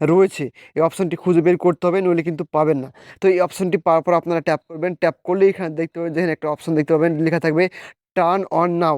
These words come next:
Turn on now এই অপশনটি আপনাদের ফোনে থাকবে বা enable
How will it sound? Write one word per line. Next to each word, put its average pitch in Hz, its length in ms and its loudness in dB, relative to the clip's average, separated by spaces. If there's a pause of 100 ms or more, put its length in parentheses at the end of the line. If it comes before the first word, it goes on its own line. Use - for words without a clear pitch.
(420)
Turn 185 180 0 (180)
on 180 180 0
now 170 120 2 (100)
এই 185 120 4
অপশনটি 175 340 -4 (120)
আপনাদের 156 300 -4
ফোনে 170 240 -4
থাকবে 160 300 2
বা 170 80 2 (200)
enable 196 300 4